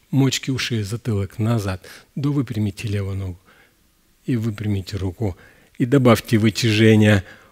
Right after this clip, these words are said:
от пятки до ладони левой. Вытяните весь левый бок. Вдох, выдох. Длиннее шею. Щеку на бицепс, глаза на запястья. Выравнивайте, улучшайте вашу Утхита Паршва Конасану.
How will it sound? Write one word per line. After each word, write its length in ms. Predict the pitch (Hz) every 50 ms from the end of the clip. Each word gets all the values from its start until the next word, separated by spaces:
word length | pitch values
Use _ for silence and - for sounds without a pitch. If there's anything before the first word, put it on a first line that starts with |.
| _ -
от 440 | - 151 143 139 139 143 135 - -
пятки 580 | - 147 135 139 139 139 139 - - - 151
до 480 | 135 113 113 131 135 139 139 139 139 135
ладони 500 | 135 135 135 127 135 127 131 127 123 120
левой. 400 | 123 123 123 113 107 104 98 90 - - - - -
Вытяните 920 | - 127 127 135 131 135 143 151 147 139 127 - 131 117 113 104 - 113 104
весь 260 | 107 101 - - -
левый 240 | 110 98 95 98 98
бок. 380 | 95 101 95 90 - - _ _ _ _ _ _ _ _ _ _ _ _ _ _ _ _ -
Вдох, 840 | 165 120 113 117 113 117 117 110 110 107 101 90 - - - - - - 156 151 - -
выдох. 400 | 190 147 120 120 113 110 107 107
Длиннее 380 | 110 117 135 143 143 135 131
шею. 480 | 113 - - - 143 131 123 117 107 - _ _ - - - _ _ _ _ -
Щеку 580 | - - - - - - 170 156 147 - 175
на 160 | 160 156 156 156
бицепс, 580 | 143 156 156 151 - - 185 170 151 160 151
глаза 460 | 151 - 139 131 131 131 123 123 123 120
на 140 | 120 120
запястья. 760 | 113 113 120 107 - - 104 104 101 - - - - 98 90 _ _ _ _ _ _ _ _ _ _ _ _ _ _ _ -
Выравнивайте, 1160 | - 110 117 123 123 117 117 120 120 127 131 131 127 123 120 113 113 110 107 107 - - -
улучшайте 600 | 120 120 127 131 - - 156 143 120 107 - - 120
вашу 320 | 113 110 101 - - 120
Утхита 460 | 107 - - - 147 147 139 170 160
Паршва 640 | 139 - - 131 120 113 113 104 - - 139 113 104
Конасану. 1040 | - - 110 107 104 101 101 98 98 95 92 85 - - - 110 95 98 95 85 80